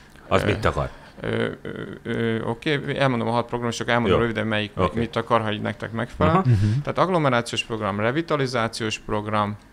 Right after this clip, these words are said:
Speaker 2: ö, népességprogram, boldogságprogram, gazdaságprogram és társadalmi program. Ez a hat program.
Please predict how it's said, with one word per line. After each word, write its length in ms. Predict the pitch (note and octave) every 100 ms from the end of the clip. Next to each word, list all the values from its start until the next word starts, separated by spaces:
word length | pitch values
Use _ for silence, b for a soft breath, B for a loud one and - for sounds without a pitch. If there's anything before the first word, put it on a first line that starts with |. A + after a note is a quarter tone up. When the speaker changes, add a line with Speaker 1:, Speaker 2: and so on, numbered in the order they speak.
| B B B B -
Speaker 2:
ö, 180 | G#2 G#2
népességprogram, 1300 | A2+ B2+ C3 C3+ - D#3 D3+ D#3+ D#3 D3+ C#3+ C#3 C#3+ -
boldogságprogram, 1160 | A2+ B2+ C#3+ C#3+ - A#2 A2 A2+ G#2+ G#2 G2+ - B B -
gazdaságprogram 800 | A#2+ C3+ A#2 G#2+ G2+ - G2+ G2+
és 120 | G2
társadalmi 540 | - F2+ - G#2+ F#2+ G2
program. 420 | G2+ F#2 F2 F#2 -
Ez 140 | G#2
a 60 | G#2
hat 180 | G2+ F#2+
program. 400 | - F2 F#2 F2